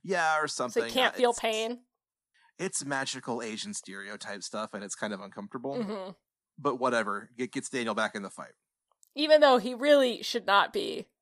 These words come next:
Speaker 2: in the fight because he was super injured.
Speaker 1: Mm-hmm.
Speaker 2: So his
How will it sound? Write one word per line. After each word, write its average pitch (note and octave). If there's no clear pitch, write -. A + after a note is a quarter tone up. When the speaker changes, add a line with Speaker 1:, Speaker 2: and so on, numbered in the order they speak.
Speaker 2:
in A3+
the G#3+
fight D3+
because G#3
he G#3+
was G3
super G3+
injured. D#3+
Speaker 1:
Mm-hmm. A3+
Speaker 2:
So C#3
his -